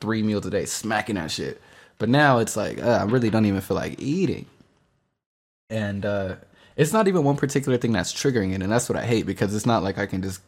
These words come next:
eliminate something from my life and then you're fixed. No, it's so many different things, so many different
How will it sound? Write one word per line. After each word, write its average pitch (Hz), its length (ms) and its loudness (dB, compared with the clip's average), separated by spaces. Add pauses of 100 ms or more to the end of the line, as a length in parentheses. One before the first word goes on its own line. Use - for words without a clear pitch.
(100)
eliminate 101 540 2
something 92 320 0
from 98 180 0
my 95 80 2
life 90 300 0
and 85 120 -4
then 82 220 -6 (1500)
you're 113 180 2
fixed. - 580 -2
No, 101 320 6
it's 113 120 0
so 127 240 4
many 113 240 4
different 95 380 0
things, 107 360 2
so 110 60 0
many 107 140 2
different 92 240 -4